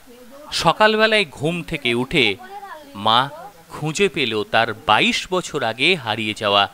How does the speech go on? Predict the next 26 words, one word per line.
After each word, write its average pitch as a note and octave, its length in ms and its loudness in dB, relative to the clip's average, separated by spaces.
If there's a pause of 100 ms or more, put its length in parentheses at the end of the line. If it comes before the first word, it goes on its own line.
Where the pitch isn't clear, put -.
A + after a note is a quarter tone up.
(440)
সেই C3 360 -4
ছেলেকে। - 520 -6 (640)
ছেলে A2 280 -2
ফিরল C3 460 -2 (340)
মুম্বাইয়ের F#3+ 600 2
এক C#3 240 -4
সংস্থার A#2+ 540 -2 (300)
হাত - 300 -6
ধরে। - 220 -8 (1120)
মুম্বাইয়ের A3+ 460 6
ওই G3+ 160 2
সংস্থার F#3+ 560 0
তরফ D3+ 260 4
থেকে F3 220 -4
জানানো D3 500 2
হয়েছে, C3+ 500 -2 (1160)
কয়েক E3 280 4
মাস B3+ 260 2
আগে G#3 320 4 (140)
দিল্লি A3+ 360 2
থেকে C4+ 260 0
প্রদীপ F#3 420 0
হালদারকে D3 480 0
উদ্ধার C3 340 -6
করা G2+ 240 0
হয়। - 200 -2